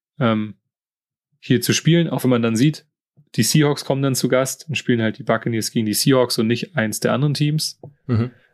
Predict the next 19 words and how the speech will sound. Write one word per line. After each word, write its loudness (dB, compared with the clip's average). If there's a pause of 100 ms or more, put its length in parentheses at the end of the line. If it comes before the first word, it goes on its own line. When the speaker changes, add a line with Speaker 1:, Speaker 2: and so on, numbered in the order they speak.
Speaker 1:
Ähm, 0 (1000)
und 2
andere 4
typische 0
Märkte, 2
das, -2
das -6
hat 0
man 0
ja 2
auch -2
schon 0
mitbekommen, -2
war 2
ja 2
immer -4
zum -2
Beispiel -2
Mexiko, 0